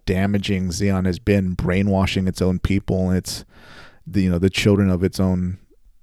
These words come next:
own colonies into, to fighting this war to the bitter end. And even Cuspin, to an extent,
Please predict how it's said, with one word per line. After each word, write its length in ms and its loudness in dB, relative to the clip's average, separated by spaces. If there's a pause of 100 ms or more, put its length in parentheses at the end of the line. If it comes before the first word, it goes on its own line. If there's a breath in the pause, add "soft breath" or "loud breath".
own 340 -2
colonies 600 0
into, 460 -2 (100)
to 100 -10
fighting 380 0
this 160 0
war 300 2
to 120 -6
the 120 -4
bitter 340 0
end. 420 -2 (560 loud breath)
And 220 -6
even 240 0
Cuspin, 720 -2 (540)
to 140 -2
an 80 -2
extent, 500 0